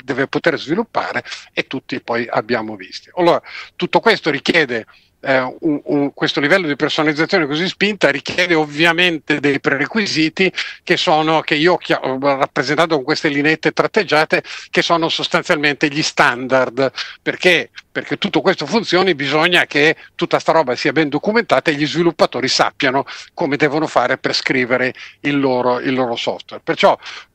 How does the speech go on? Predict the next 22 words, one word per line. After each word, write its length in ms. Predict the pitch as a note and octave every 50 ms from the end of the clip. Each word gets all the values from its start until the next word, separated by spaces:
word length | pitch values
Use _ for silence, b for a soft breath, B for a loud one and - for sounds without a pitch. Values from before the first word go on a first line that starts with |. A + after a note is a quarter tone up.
| _ - D#3 D3+
eh, 380 | D3 D3 D3 C#3+ C#3 C#3 C3+ C3 A#2+ - _ _ - - C3+ C3 B2 - _ _
concludendo 520 | - - D3 - - C#3 E3+ F#3+ G3 F#3 D#3+
sui 340 | - - E3 D#3 D#3+ D3+ B2
lavori, 520 | - D3 C#3 E3+ F3+ E3 C#3 B2 A2+ A2+
no? 180 | A2+ C3 D#3+ D#3
Perché 260 | - D3 B2+ - C#3
da 120 | A#2+ -
qui 180 | - - F#3 E3+
siamo 260 | - - C#3+ C3+ D#3+ E3+
partiti, 540 | - G#3 - - - E3+ E3+ - - C#3+ - B B B B
quali 220 | - F3+ F3 E3+ E3
sono? 380 | - G3 F3+ C#3+ C3 A#2 A#2
Beh, 180 | C3+ F3 F3 C#3+
da, 160 | C3 D3 - - F3+
in 140 | D3 E3+ D3+
primo 240 | - - A3 F#3+ E3+
luogo 420 | D#3+ F#3 A3 A3+ F3 E3+ D3+ B2 B B B B B
abbiamo 380 | B D3 D3 E3+ F#3 F#3+ F#3 E3
bisogno, 680 | C3+ D3+ D3+ B2 D#3 F#3 G3+ G#3 G3+ G3 F#3+ F#3+ F#3+ F#3
le 160 | D#3+ D3+ D3+
case 280 | - - G#3 F#3+ D#3 E3
costruttrici 800 | - E3 C#3+ - - D3+ C#3 - - F3+ A3 A3 - - E3+ C#3+